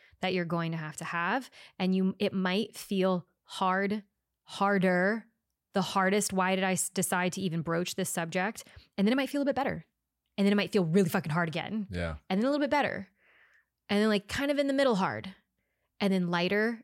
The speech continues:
Speaker 1: And then you'll have a breakthrough where you're really seeing each other and you feel really expressed in a lot of other ways.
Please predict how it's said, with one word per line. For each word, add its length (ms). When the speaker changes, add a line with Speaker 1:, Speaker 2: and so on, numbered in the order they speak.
Speaker 1:
And 160
then 80
you'll 120
have 140
a 60
breakthrough 680
where 120
you're 220
really 460
seeing 420
each 160
other 220
and 140
you 60
feel 320
really 360
expressed 580
in 60
a 40
lot 140
of 100
other 180
ways. 360